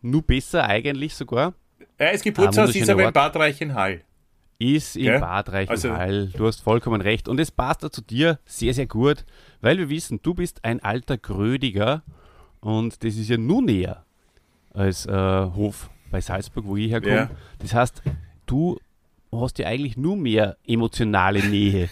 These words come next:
Speaker 2: <laughs>
Speaker 1: zum Hans
Speaker 2: Ja, ga-,
Speaker 1: Söllner.
Speaker 2: ganz genau. Die
Speaker 1: Ja.
Speaker 2: war,
Speaker 1: Und, und
Speaker 2: ich
Speaker 1: eine
Speaker 2: war,
Speaker 1: geografische.
Speaker 2: ich war tatsächlich,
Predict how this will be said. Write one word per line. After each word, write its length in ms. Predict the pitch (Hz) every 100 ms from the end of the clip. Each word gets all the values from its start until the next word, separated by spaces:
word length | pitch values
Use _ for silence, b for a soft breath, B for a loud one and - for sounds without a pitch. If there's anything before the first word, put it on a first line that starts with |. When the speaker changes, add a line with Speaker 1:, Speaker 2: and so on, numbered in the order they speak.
| -
Speaker 2:
<laughs> 100 | 139
Speaker 1:
zum 160 | 101
Hans 180 | 98 98
Speaker 2:
Ja, 80 | -
ga-, 140 | 101
Speaker 1:
Söllner. 260 | 104 113 95 B B B
Speaker 2:
ganz 220 | 151 156
genau. 240 | - 180 170
Die 80 | 110
Speaker 1:
Ja. 80 |
Speaker 2:
war, 300 | 123 139 143
Speaker 1:
Und, 140 | 139 131
und 120 | 170
Speaker 2:
ich 80 | 185
Speaker 1:
eine 100 | 139
Speaker 2:
war, 60 |
Speaker 1:
geografische. 580 | 139 131 104 104 98 -
Speaker 2:
ich 260 | 85 123 131
war 340 | 110 131 127 -
tatsächlich, 800 | 139 139 131 120 143 151 147